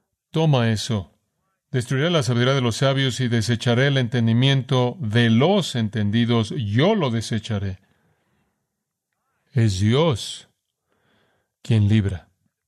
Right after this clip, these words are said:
Y fuera de que Dios libre, no hay liberación. No puede venir de los sabios. Vea el versículo veinte.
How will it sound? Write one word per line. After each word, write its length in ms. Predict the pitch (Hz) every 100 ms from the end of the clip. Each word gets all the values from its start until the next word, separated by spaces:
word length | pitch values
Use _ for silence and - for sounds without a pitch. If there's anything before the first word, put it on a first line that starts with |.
| _ _ _ _ _ _ _
Y 120 | 131
fuera 600 | 101 127 139 151 147 110 -
de 340 | 117 120 117 110
que 380 | 127 113 107 -
Dios 440 | 107 113 135 190 160
libre, 500 | 120 117 123 117 - _ _ _ -
no 380 | 117 123 123 131
hay 100 | 117
liberación. 760 | 107 104 101 - 113 98 82 _ _ _ _ _ _ _ _ _ _ _ _ _ _ _ -
No 180 | 120
puede 160 | 123 123
venir 340 | 117 120 147
de 120 | 123 107
los 240 | 104 95
sabios. 920 | - 120 110 123 135 107 - - - -
Vea 200 | 117 117
el 80 | 107
versículo 440 | 101 123 113 110
veinte. 480 | 113 120 123 110